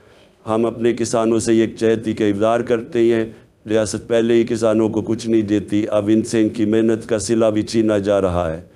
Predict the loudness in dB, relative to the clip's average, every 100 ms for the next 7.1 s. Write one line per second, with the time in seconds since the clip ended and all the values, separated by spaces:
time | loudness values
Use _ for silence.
0 | _ -20 -20 -20 -20 -4 0 0 0 0
1 | 0 2 2 0 0 -2 2 2 4 4
2 | 2 2 -2 0 0 0 0 0 0 0
3 | 0 0 2 2 2 2 4 2 0 -4
4 | -12 -20 -20 -4 0 2 2 0 0 -2
5 | -4 -2 -4 -2 -6 -2 0 0 -2 -4
6 | -2 -2 0 0 2 0 0 -2 -2 -4